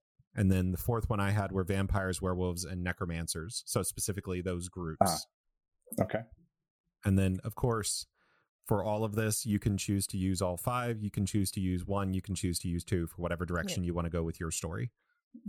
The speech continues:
Speaker 2: Okay, and then the fifth lock-in is that they're in pursuit of some type of new energy.
Speaker 3: Yep.
Speaker 1: Yeah.
Speaker 3: Some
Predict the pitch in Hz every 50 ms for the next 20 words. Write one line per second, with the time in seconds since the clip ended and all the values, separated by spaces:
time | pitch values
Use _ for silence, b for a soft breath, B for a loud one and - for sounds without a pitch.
0 | - 110 - - 98 95 - - - 101 101 104 104 101 101 - - 113 110 -
1 | 117 104 101 98 98 - 104 95 90 90 87 85 - 95 95 90 85 - - 90
2 | 87 85 82 80 80 - - _ - - 101 92 90 90 87 87 - - 95 -
3 | - - - 98 90 90 90 85 80 - - - - 87 85 82 85 82 - _
4 | - - - - 87 82 - 90 78 - - 87 87 87 82 82 80 78 76 76
5 | 73 73 - - - _ _ _ _ _ _ _ - 208 170 147 - _ _ _
6 | _ _ _ _ - 95 90 78 - - - - _ _ _ - - 170 160